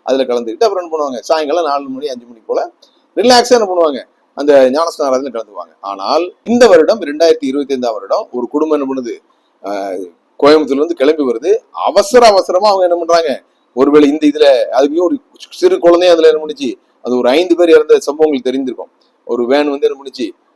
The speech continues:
ஒரு கிணற்றுக்குள்ள பாய்ந்து ஐந்து பேர் இறந்து போனாங்க. அதுல ஒரு சின்ன குழந்தைய என்ன பண்ணி இறந்து போச்சு. So அந்த குடும்பம் வந்து பாத்தீங்கன்னா,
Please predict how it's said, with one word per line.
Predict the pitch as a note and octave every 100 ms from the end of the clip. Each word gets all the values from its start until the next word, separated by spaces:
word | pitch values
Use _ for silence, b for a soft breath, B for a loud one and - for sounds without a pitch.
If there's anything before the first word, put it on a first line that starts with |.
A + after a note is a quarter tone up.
| _
ஒரு | - A#2+
கிணற்றுக்குள்ள | A#2 C#3+ D#3 D3 C3+
பாய்ந்து | C3 C3 C#3 D#3
ஐந்து | C3 C#3+
பேர் | C#3+
இறந்து | C3+ C3
போனாங்க. | B2 B2
அதுல | E3+ D3+
ஒரு | C3
சின்ன | - D#3+ D3
குழந்தைய | C#3+ D#3
என்ன | D3+
பண்ணி | C#3 C#3
இறந்து | B2 C3 A#2+
போச்சு. | G#2+ - F3 A3 - _ _
So | - G2
அந்த | C#3+ G3+ A3+
குடும்பம் | - F#3 A#3+ B3+ G#3
வந்து | F#3+
பாத்தீங்கன்னா, | D#3 B2+ B2 D3